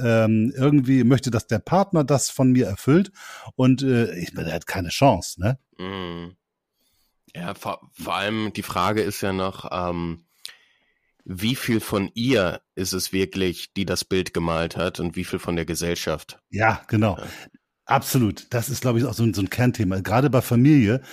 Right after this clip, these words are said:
Speaker 1: gibt's ja ungl-, wir haben ja alle diese Bilder, ne? Also
Speaker 2: Ja.
Speaker 1: wir so als Männer, ne, was muss man so tun? Wie muss man als Mann so sein? Welche Rolle muss man als Frau haben?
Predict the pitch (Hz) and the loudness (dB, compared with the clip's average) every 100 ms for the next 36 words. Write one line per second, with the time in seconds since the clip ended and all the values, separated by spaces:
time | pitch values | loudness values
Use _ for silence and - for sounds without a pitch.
0 | - - - 127 - 135 - 190 170 131 | -20 -12 -4 -2 -2 -4 0 4 4 2
1 | 113 117 160 143 151 180 92 87 87 87 | 4 6 6 4 4 2 2 -2 -2 -4
2 | 78 73 95 190 - 117 107 131 - _ | -6 -2 2 2 2 0 0 0 -6 _
3 | 127 143 127 110 107 104 107 160 147 139 | -2 2 4 2 -2 0 4 6 6 6
4 | 131 110 110 113 127 120 113 95 101 - | 4 2 2 0 0 0 0 0 -2 2
5 | 151 123 117 113 110 98 98 110 151 135 | 4 6 4 4 0 0 0 4 4 4
6 | 135 113 117 120 113 107 120 98 110 107 | 2 2 2 2 2 2 2 2 2 2
7 | - 101 90 - - 143 123 127 123 | 0 -4 -4 -2 2 4 6 6 4